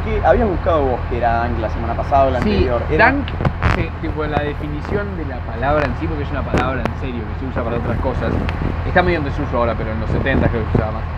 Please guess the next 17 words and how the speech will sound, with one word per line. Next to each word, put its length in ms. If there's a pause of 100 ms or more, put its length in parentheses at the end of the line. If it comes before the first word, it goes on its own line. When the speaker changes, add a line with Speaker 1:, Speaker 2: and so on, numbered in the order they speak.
Speaker 1:
Ajá. 180
Speaker 2:
Es 60
como 300 (840)
una, 240 (280)
se, 120 (300)
ponele, 280
creo 120
que 80
decía 160
algo 100
así 100
como, 160 (140)
"Se 140
dice 320
de 160
una 200 (160)
cueva 520